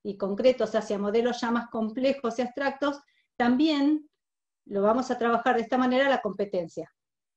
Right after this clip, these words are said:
Pásalo, por favor. Desde, ya me, me había olvidado esta diapositiva. Eh, hay algunos modelos que nos pueden ayudar,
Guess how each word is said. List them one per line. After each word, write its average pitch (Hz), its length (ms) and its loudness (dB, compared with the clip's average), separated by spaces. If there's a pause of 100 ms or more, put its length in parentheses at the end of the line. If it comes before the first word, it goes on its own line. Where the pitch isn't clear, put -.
(400)
Pásalo, 214 420 -6
por 196 180 -8
favor. 190 340 -6 (300)
Desde, 208 640 0 (2500)
ya - 180 -6
me, 202 260 -2
me 214 100 -4
había 220 140 0
olvidado 220 240 2
esta 208 160 -4
diapositiva. 202 760 -4 (400)
Eh, 240 340 4
hay 285 160 2
algunos 311 380 4
modelos 294 640 2
que 254 140 2
nos 247 240 2
pueden 269 560 2
ayudar, 269 720 0